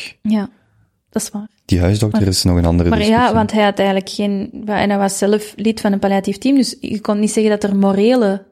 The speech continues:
Speaker 1: weerstand was voor,
Speaker 2: Hmm.
Speaker 1: eh, iets dat op euthanasie leek, hè, want het zou ook kunnen zijn natuurlijk, hè. Ehm, en dan hebben wij heel veel geluk gehad dat er op een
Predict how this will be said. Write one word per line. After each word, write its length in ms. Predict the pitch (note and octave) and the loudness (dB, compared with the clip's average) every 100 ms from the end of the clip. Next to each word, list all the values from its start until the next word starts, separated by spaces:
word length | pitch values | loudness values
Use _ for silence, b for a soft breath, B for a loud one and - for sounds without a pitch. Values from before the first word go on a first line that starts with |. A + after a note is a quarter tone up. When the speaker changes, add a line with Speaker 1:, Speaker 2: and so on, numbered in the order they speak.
| _ - | _ -6
Speaker 1:
weerstand 600 | G3 G3 - - F#3+ F#3 | -2 -2 -2 -2 -2 -2
was 300 | F#3 - - | -4 -4 -10
voor, 180 | - G3 | -4 0
Speaker 2:
Hmm. 280 | F2+ E2+ E2+ | 2 2 -2
Speaker 1:
eh, 200 | - F3+ F3+ _ _ | -4 -4 -4 _ _
iets 340 | G#3+ G3 - - | -2 -2 -6 -4
dat 300 | F#3 - - | -6 -6 -8
op 180 | - G3+ - | -4 -4 -2
euthanasie 560 | G#3 G3 G3 F#3 G#3+ | 0 2 2 2 2
leek, 240 | G3 F#3 F3+ | 4 2 0
hè, 140 | C#4 | 0
want 200 | C4+ G#3+ | 2 0
het 120 | - | -4
zou 180 | - - | -4 -2
ook 160 | G3 - | -2 -2
kunnen 240 | G#3+ G3 | 0 0
zijn 220 | G3+ A#3 | 0 0
natuurlijk, 500 | A3+ G#3+ G#3 G3+ G3 | -2 -4 -4 -4 -4
hè. 100 | C4 D4+ B B B B B B B | -4 -6 B B B B B B B
Ehm, 280 | - G#3 G3+ | 0 2 2
en 100 | G#3+ | 0
dan 100 | G#3+ | 2
hebben 100 | A3+ | 2
wij 140 | G#3 G3 | 2 2
heel 180 | G#3+ | 4
veel 160 | A#3 A#3 | 4 4
geluk 260 | G#3 A3+ A3+ | 4 2 2
gehad 200 | A#3 A3+ | 0 2
dat 160 | G#3+ | -2
er 60 | G3+ | -2
op 120 | |
een 60 | G3+ | -2